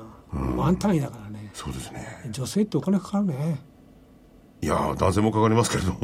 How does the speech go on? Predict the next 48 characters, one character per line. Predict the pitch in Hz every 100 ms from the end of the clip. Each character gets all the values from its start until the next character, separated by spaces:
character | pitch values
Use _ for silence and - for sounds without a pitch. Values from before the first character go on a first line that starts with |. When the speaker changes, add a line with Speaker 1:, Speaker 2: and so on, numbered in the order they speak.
| 98
Speaker 2:
男 | - 170
性 |
は | 202 233
そ | 202
ん |
な | 208
か | -
か | 208
ん |
な | 185
い |
で | 147
し |
ょ。 | 135
ス | -
マ | 156
ホ | 170
ぐ | 180
ら |
い | 160
で。 | 127
Speaker 1:
い | 110 104 - - 143
や |
い | 127
や、 | 107
お-、 | 107 139 143
男 | 147 160
な | 160
ん | 127
か |
も | 98
靴 | 90 -
な | 127
ん |
か | -
高 | 101 120
い |
の |
が | 82
あ |
り | 85
ま | 104
す | 85
よ。 | 73 - - - - -
Speaker 2:
ま | 127 117
あ | 113
ね。 | 113
Speaker 1:
あ、 | 156